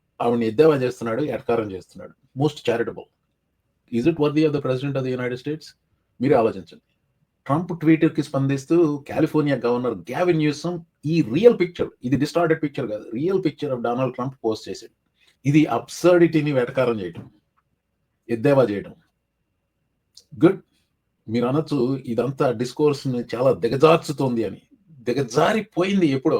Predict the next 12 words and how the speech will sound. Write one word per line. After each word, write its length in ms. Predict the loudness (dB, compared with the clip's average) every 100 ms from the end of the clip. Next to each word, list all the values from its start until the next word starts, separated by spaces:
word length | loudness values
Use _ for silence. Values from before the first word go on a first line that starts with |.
| -2
పది 140 | -8
సంవత్సరాల 520 | -4 -4 0 2 2 0
నాడు 180 | 0 0 -2 -6 _ _ _ _ -8
ఈ 120 | -4 -2
వెధవ 460 | -4 -2 0 0 0 -2
ఎప్పుడైతే 380 | 0 2 2 -2 -2 -4
ప్రెసిడెంట్ 380 | -4 -2 -2
అయ్యాడో, 460 | -2 0 0 -2 -8 -8
ఆ 40 |
తొమ్మిది 320 | -8 -6 -8 -8
సంవత్సరాల 380 | -10 -4 -4 -4
నాడు 140 | -8